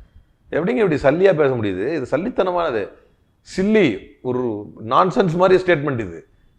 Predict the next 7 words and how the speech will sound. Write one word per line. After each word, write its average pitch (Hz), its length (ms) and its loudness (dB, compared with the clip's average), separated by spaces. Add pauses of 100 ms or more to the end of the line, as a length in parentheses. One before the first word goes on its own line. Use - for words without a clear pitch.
அப்போ 117 480 -4 (760)
மக்கள் 165 800 -4
பார்த்து 131 360 -2
கொண்டிருப்பவர்கள் 101 720 -6
தீர்ப்பு 139 320 -4
தந்தாலே 87 480 -6
ஒழிய, 90 320 -8